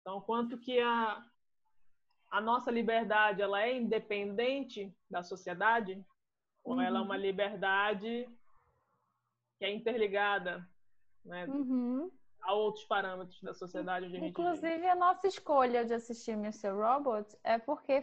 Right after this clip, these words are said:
Speaker 2: foi indicado pra, por alguém do meu meio social.
Speaker 1: Uhum.
Speaker 2: Então, já, já não,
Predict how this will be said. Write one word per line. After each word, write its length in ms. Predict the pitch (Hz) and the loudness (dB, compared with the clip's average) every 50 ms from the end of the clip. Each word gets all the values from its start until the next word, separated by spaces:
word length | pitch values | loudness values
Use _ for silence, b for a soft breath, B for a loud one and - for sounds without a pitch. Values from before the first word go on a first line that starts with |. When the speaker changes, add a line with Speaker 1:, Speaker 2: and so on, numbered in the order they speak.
| 277 - | 0 2
Speaker 2:
foi 140 | - 277 277 | 2 2 4
indicado 680 | 294 269 285 349 - - 320 262 226 233 233 233 302 311 | 4 2 0 -2 0 2 4 6 6 6 4 2 -2 -2
pra, 320 | - 349 311 277 - - | 0 2 2 2 2 0
por 200 | - - 320 330 | 0 0 4 6
alguém 560 | 320 339 330 277 269 247 233 233 247 285 - - - _ _ _ _ | 6 6 6 6 2 2 2 0 -2 -2 -4 -8 -18 _ _ _ _
do 180 | 240 226 277 285 | -4 -2 0 2
meu 200 | 262 254 247 247 | 2 2 2 0
meio 400 | 269 262 233 233 247 254 254 254 - _ _ 214 202 | 0 -2 0 0 0 -2 -2 -6 -12 _ _ -16 -6
social. 480 | 208 240 233 214 208 285 262 220 190 | -4 -4 -4 -2 0 0 0 0 0
Speaker 1:
Uhum. 60 | 190 - | -2 -4
Speaker 2:
Então, 240 | - 254 254 269 - - b b b b b b b b b _ _ _ _ - | -4 -4 -4 -4 -6 -10 b b b b b b b b b _ _ _ _ -6
já, 560 | 208 202 214 226 262 302 349 415 440 427 277 262 | -4 -4 0 4 6 6 6 6 6 2 0 4
já 200 | 277 339 339 381 | 6 6 6 6
não, 400 | 415 440 440 440 440 427 415 | 4 0 -4 -6 -8 -10 -12